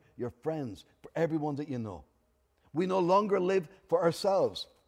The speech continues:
It's our passion, our, our greatest desire. This is our, our commitment as Open Arms Church, to spread the good news of Jesus Christ. This is what we are about. We love you, and we love your neighbor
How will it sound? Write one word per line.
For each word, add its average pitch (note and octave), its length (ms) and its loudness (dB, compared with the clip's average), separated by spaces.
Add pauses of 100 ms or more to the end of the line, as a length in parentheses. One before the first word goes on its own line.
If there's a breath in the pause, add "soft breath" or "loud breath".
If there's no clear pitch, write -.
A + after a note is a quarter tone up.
(220)
It's - 160 -2
our F3+ 100 4
passion, G3+ 520 0
our, D3+ 140 4 (180 loud breath)
our D3+ 120 2
greatest F3+ 440 0
desire. E3+ 460 2
This G#3 220 0
is G3 100 -2
our, F#3 180 4 (200 loud breath)
our E3 100 4
commitment G3+ 520 2
as E3 140 2
Open G3+ 260 4
Arms G3+ 260 -2
Church, - 400 -2 (260 soft breath)
to F#3+ 80 -2
spread F#3 500 0
the F#3 80 2
good D#3+ 300 0
news E3+ 260 -2
of D3 100 -2
Jesus E3+ 360 -6
Christ. F#3+ 420 -6 (240 loud breath)
This G#3 220 0
is A3 160 -6
what G3+ 200 4
we G3 140 4
are F#3+ 160 2
about. G#3+ 380 0 (1600)
We F#3 140 0
love F#3 360 4
you, G3 380 0 (1700)
and C#3+ 100 -6
we D3 80 0
love E3 200 0
your D#3+ 100 -2
neighbor D3+ 400 -4